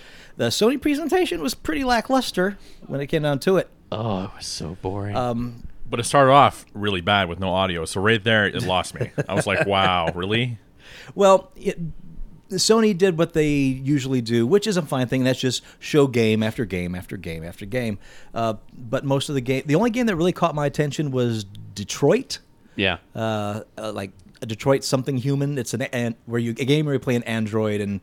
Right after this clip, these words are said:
Speaker 2: Oh, yeah.
Speaker 1: and multiple story branches. What you do affects the world. And
Speaker 3: Yeah, that was my top game. I was like, "Ooh, this looks cool." And then I watched the Xbox one, and they had, um, the, the Pirates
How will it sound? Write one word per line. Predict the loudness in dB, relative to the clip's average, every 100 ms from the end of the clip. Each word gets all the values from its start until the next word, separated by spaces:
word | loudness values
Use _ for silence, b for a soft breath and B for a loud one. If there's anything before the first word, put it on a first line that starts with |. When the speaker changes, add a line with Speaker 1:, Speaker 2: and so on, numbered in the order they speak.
| 0
Speaker 2:
Oh, | 2
yeah. | 2 0 -2
Speaker 1:
and | -2 -2
multiple | 2 4 2 -2 -2
story | 0 2 4 4 2 0
branches. | -4 -4 -2 0 -2 -6 -4 -4 -6 -12 _ _ -12
What | -4 -2
you | -2
do | -2
affects | -2 -2 -6 -6
the |
world. | -10 -10 -14 -16 -20 b b b b b b
And | -8 -4
Speaker 3:
Yeah, |
that | 4 6
was | 6 4
my | 0 0
top | 2 4 4 0 -6
game. | 0 2
I | 2
was | 0
like, | -2 -2
"Ooh, | 0
this | 0 0
looks | -2 -2
cool." | -4 -2 -2 B B B
And | -6
then | -4
I |
watched | 0 0 0
the | -2
Xbox | -4 -2 -2 -2
one, | -6 -6 -6 -8 b b b b b b -10
and | -8 -6
they | -6
had, | -4 -2 -2 -6 -10
um, | -8 -8 -12 -14 -14
the, | -16
the | -12 -12
Pirates | -4 0 0 -2 -8 -14 -12 -12